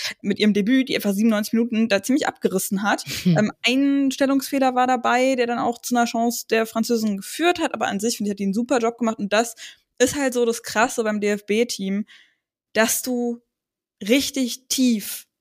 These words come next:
Speaker 1: sehr, sehr, sehr gute Spielerinnen hast. Was mir so ein bisschen gefehlt hat, war dann so das Bindeglied zu Nicole Agnomi,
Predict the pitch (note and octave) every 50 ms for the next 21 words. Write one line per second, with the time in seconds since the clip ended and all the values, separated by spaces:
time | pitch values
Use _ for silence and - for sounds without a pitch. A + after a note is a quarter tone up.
0 | _ _ _ - - _ _ _ - G#3 G3 G3 G#3+ A3+ A#3+ A#3+ A#3+ A#3 G#3+ A3+
1 | A3 G#3+ G3+ G#3 G#3 G#3 G3+ G3+ G#3 G3+ G#3+ G3+ - - A#3 A3+ G#3+ F#3 - F3+
2 | F3+ F#3 G3 G#3+ - - D4+ - - - - - - - - - - G#3+ - B3+
3 | C4+ C4+ C4 B3 A#3 C#4 F4 G4 F#4 F#4 - D#4 C4+ C4+ C4+ - C#4 C4+ C#4+ D4+
4 | C#4+ - C#4+ B3+ A#3+ A#3 - - A3+ A3 A3+ A3+ A#3 A#3+ A#3 A3+ A3+ A3+ A3 G#3
5 | G3+ - - _ _ _ _ _ - A#3+ C4 C#4+ D4+ D#4 D#4 D4+ D#4+ - C#4 D4+
6 | D4+ D#4 D#4+ D#4+ E4 - - - _ - - - - D4 C#4+ C#4+ D4 D4 C#4+ D4
7 | C#4 C#4 - D#4 D4+ D4 - C#4+ C#4+ D4 D4 D4+ D#4 D#4+ E4 F4